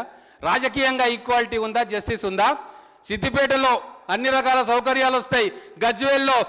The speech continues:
integrated కాంప్లెక్స్లు వస్తాయి, సిరిసిల్లలో ఇంటిగ్రేటెడ్ కాంప్లెక్స్లు వస్తాయి, అప్పుడు ముఖ్యమైన మంత్రుల దగ్గర వస్తాయి. కానీ అక్షరాస్యతలో అతి లోయెస్ట్ లిటరసీ రేట్స్ ఉన్న మా గట్టులో రాదు అధ్యక్ష,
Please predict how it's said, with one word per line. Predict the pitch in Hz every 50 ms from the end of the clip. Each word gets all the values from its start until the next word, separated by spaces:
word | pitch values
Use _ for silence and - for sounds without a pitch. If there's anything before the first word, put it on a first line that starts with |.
| - - 196
integrated | 226 214 262 285 262 277 269 262 269 262
కాంప్లెక్స్లు | 254 254 247 262 269 254 269 262 269 269 262 262
వస్తాయి, | - - 262 262 233 202 170 - - - - - _ _ _ _ _ _ -
సిరిసిల్లలో | - 208 233 254 240 262 269 269 262 254 254 254 233 208 165 - - 170
ఇంటిగ్రేటెడ్ | 185 202 240 240 233 240 226 226 220 208 214
కాంప్లెక్స్లు | 202 196 202 196 214 214 - - 202 202
వస్తాయి, | 196 196 - 247 277 294 269 214 - - - - 254
అప్పుడు | - - 254 277 285 254 214 - - - -
ముఖ్యమైన | 190 226 - - 262 262 254 254 254 247
మంత్రుల | 233 226 233 226 247 254 254 247 240 233
దగ్గర | 226 233 233
వస్తాయి. | 220 214 - 226 226
కానీ | 226 220 208 208 220 233 262 277 247 - - - - - _ _ _ _ _ _ _ _ _ _ _ _ _ _ _ _ _ _ _ _ _ _ _ - 139
అక్షరాస్యతలో | 160 165 - - 220 226 233 233 226 233 226 208 220 208 196 196 185 180
అతి | 170 165 165 - 202 - - - _ _ _ _ _ _ _ _ _ _ _ _ _ _ _ - 135
లోయెస్ట్ | 175 214 240 254 254 - 233
లిటరసీ | 240 233 214 233 226 - 226 220
రేట్స్ | 208 208 202 196 - -
ఉన్న | 185 185 190 175 156 135 - - -
మా | 160 185
గట్టులో | 180 160 156 156 151 - 208 226 240 226
రాదు | 208 196 196 196
అధ్యక్ష, | 185 175 156 165 143 -